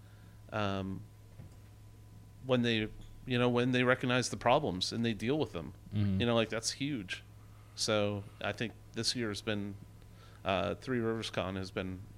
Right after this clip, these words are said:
Speaker 1: excellent.
Speaker 2: Yeah, and,
Speaker 1: So
Speaker 2: and, and next year is year five, so we're,
Speaker 1: Yeah.
Speaker 2: we're definitely excited for
Speaker 1: That's what I was thinking. I'm like, "Already?"
Speaker 2: for that. I know. It's, it's hard to believe it's been five
Speaker 1: <laughs>
Speaker 2: years.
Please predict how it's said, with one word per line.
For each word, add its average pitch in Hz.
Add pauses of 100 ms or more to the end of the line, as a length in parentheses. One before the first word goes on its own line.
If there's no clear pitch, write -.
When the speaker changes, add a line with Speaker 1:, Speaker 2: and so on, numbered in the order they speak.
Speaker 1:
excellent. - (1040)
Speaker 2:
Yeah, 123
and, 120
Speaker 1:
So 107
Speaker 2:
and, 117
and 113
next 127
year 135
is 117
year 120
five, 117
so 90
we're, 92
Speaker 1:
Yeah. 104
Speaker 2:
we're 98
definitely 95 (480)
excited 101
for 90
Speaker 1:
That's 90
what 156
I -
was 160
thinking. 104
I'm 123
like, 120
"Already?" 120
Speaker 2:
for 98
that. 95
I 113
know. 120
It's, 101
it's -
hard 131
to 104
believe 107
it's 95
been 101
five 95
Speaker 1:
<laughs> 98
Speaker 2:
years. 92